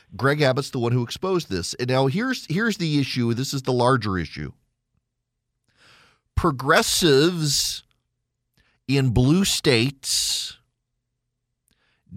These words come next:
did not have any empathy or sympathy for Texas. Didn't have any empathy or sympathy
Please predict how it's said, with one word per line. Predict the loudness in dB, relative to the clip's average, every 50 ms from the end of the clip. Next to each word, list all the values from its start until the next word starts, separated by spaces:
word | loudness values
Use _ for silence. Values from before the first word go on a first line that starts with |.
| -2
did | 2 4 4 6 4 4 4
not | 4 4 6 6 6 6 4
have | 4 4 6 6 6 6 4 4 2
any | 2 2 2 0 -2 -2 0
empathy | 0 0 2 2 0 0 0 -2 -2 -2 0 0
or | -2 -2 -2
sympathy | -2 -2 -4 -4 -4 -4 -4 -4 -6 -6
for | -6 -8 -6
Texas. | -6 -6 -8 -8 -10 -14 -14 -14 -14 -18 -20 -20 _ _ _ _ _ _ _ _ _ _ _ _ _ _ _ _ _ _ _ _ _ _ _ _ _ _ _ _ _ _ _ _ _ _ _ _ _ _ _ _ _ _ _ _ _ _ _ _ _ _ _ _ _ _ _ _ _ _ _ _ -10
Didn't | -4 -2 0 0 0 0 2
have | 2 4 4 4 4 2 2 0 -4 -6 -6
any | -4 -4 -2 -2 -2
empathy | -2 -4 -6 -6 -6 -6 -8 -8 -10 _ _ _ _ _ _ _ _ _ _ _ _ _ _ _ _ _ _ _ _ _ _ _ _ _ _ _ _ _ _ _ _ _ _ _ _ _
or | 0 2 2
sympathy | 2 0 -2 -2 -2 -2 -2 -4 -4 -4 -6 -8 -8 -8